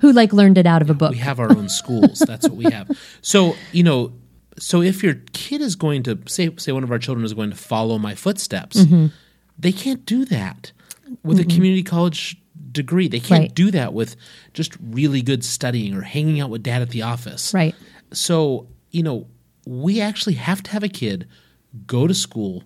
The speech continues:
Speaker 2: get a degree, go on to professional school and get a degree. There was not an option. And
Speaker 1: Right.
Speaker 2: that,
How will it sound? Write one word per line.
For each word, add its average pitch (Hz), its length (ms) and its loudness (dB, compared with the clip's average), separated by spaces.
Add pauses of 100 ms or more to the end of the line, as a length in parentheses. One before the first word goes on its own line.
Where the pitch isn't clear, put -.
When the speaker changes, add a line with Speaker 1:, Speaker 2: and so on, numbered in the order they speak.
(360)
Speaker 2:
get 160 220 -2
a 185 60 2
degree, 113 500 -4 (380)
go 135 180 0
on 185 220 2
to 160 180 -4
professional 147 580 -4
school 101 480 -10 (120)
and 120 180 -6
get 123 140 -4
a 113 60 -8
degree. 107 300 -10 (300)
There 139 140 0
was 156 380 0
not 160 200 0
an 143 100 -2
option. 139 480 -8
And 123 140 0
Speaker 1:
Right. 170 240 6
Speaker 2:
that, - 80 -14